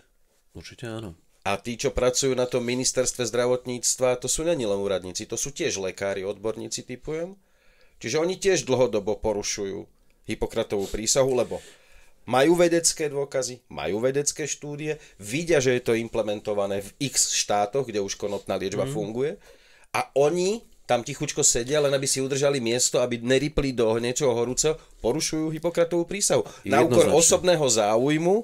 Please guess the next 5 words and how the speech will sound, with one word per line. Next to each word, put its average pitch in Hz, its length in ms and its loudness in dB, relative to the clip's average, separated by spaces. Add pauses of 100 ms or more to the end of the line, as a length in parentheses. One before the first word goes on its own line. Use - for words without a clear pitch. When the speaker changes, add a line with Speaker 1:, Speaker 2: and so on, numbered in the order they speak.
(800)
Speaker 2:
dobrého 113 640 4 (720)
Speaker 1:
Lebo 151 180 2
Speaker 2:
fleku, 151 320 4 (220)
roboty? 143 480 -2 (160)
Speaker 1:
Áno, 147 320 2